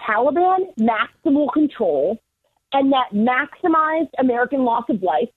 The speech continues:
while at the same time leaving Humvees and American military weaponry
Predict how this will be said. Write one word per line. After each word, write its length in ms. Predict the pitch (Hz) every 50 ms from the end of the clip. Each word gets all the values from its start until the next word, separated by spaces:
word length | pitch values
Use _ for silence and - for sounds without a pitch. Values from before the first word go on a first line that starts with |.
| _ _ _ _ _
while 420 | - 240 330 - 539 466 392 381 339 349
at 80 | 370 370
the 100 | 381 - -
same 240 | 415 415 427 403 381
time 560 | - - 427 440 392 311 254 247 254 262 247 _ _ _ _ _ _ _ _ _ _ _ _ _ -
leaving 560 | 262 254 262 294 311 349 311 370 339 320 302
Humvees 720 | 269 - - 339 403 427 403 330 240 240 214 190 196 190 - -
and 160 | 240 254 254 254 254
American 680 | 247 247 247 254 262 302 381 403 381 - 370 311 277
military 560 | 254 262 269 311 339 285 - - 311 277 254 247
weaponry 720 | 214 208 - - - 349 269 226 190 170 170 175 196 -